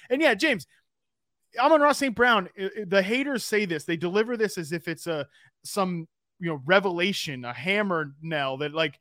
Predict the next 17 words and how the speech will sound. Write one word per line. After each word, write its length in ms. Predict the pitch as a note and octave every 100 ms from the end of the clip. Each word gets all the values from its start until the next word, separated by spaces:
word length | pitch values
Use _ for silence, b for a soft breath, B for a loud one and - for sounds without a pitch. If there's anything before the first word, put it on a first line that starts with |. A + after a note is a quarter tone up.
| b b b _
he's 240 | A#3+ B3 G#3
not 240 | B3 A#3
gonna 140 | A3
average 380 | G3+ F#3+ G3+ F3
eleven 300 | F3 F#3 F3+
targets 300 | F3 F#3 E3
per 100 | -
game 240 | D#3 F#3+ F3+
like 160 | D#3
he 80 | E3+
did 240 | D3 F3
at 100 | D#3+ D#3+
the 100 | E3
end 80 | D#3+
of 60 |
last 220 | D#3 D#3
season. 280 | G3+ F#3+ F3